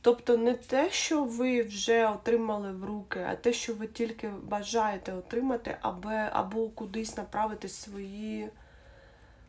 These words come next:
свої дії, свою енергію. Якщо ми обираємо між двома чоловіками, то тут бу-, тут буде однозначний вибір,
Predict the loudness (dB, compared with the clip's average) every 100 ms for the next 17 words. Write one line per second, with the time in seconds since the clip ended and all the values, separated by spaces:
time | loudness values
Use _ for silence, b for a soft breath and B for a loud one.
0 | B -20 -20 -20 -10 -8 -4 -4 -6 -6
1 | -4 -4 -4 -6 -8 -14 -20 -20 -20 -20
2 | -20 -20 -20 B B -10 -8 -6 -6 -4
3 | -4 -4 -4 -6 -8 -12 -14 -16 -20 -20
4 | -20 -20 -20 -20 B B B -2 0 4
5 | 4 6 4 4 6 4 2 2 4 4
6 | 2 0 -4 -4 -2 0 0 0 -6 -8
7 | -10 -6 -2 0 0 -4 -2 0 2 -2
8 | -4 -4 -4 -4 -6 -6 -4 -4 -4 -4
9 | -6 -8 -6 -4 -4 -4 -6 -6 -8 -8
10 | -10 2 2